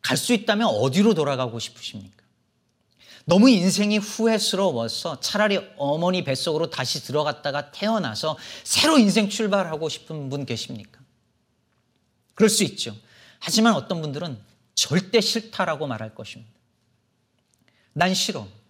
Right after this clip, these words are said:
내가 지금까지 사-, 이 세상에서 이렇게 못 볼 거, 못, 다 보고 정말 힘든 거 다 겪고 살아오면, 오느냐고 너무 힘들었는데 그걸 또 살아?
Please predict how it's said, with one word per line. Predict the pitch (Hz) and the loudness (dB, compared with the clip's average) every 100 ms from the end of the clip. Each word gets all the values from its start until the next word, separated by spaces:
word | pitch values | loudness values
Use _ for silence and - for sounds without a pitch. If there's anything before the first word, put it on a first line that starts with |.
| _ _ _ | _ _ _
내가 | 165 202 | 2 2
지금까지 | - 156 220 220 202 | 2 2 2 4 2
사-, | 196 - 196 185 | 2 0 -2 -2
이 | 170 | -2
세상에서 | 202 202 196 196 | 0 2 0 0
이렇게 | 185 180 220 226 220 202 - - - - - _ _ _ _ | 0 2 2 2 0 0 -6 -20 -20 -20 -20 _ _ _ _
못 | 143 196 - | 0 0 4
볼 | 220 202 | 2 4
거, | 214 202 | 2 2
못, | 175 180 - _ _ _ - _ | 2 -2 -14 _ _ _ -20 _
다 | - - 247 | -2 2 2
보고 | 196 202 202 220 214 - _ _ _ _ _ | 4 2 2 0 0 -8 _ _ _ _ _
정말 | - 233 254 | 2 6 6
힘든 | 214 247 226 226 | 6 2 4 2
거 | 226 | 2
다 | - - 226 | 0 0 4
겪고 | 226 214 226 208 - | 4 4 0 0 -8
살아오면, | - - 226 220 208 208 202 190 | -6 0 2 2 2 2 0 0
오느냐고 | 196 196 208 196 196 | 0 2 2 0 2
너무 | 185 269 285 | 4 8 8
힘들었는데 | 208 160 143 127 104 104 107 _ _ _ _ _ _ _ | 6 0 -6 -8 -12 -16 -20 _ _ _ _ _ _ _
그걸 | _ 196 196 | _ -4 2
또 | 262 | 2
살아? | 220 226 208 | 2 -2 -6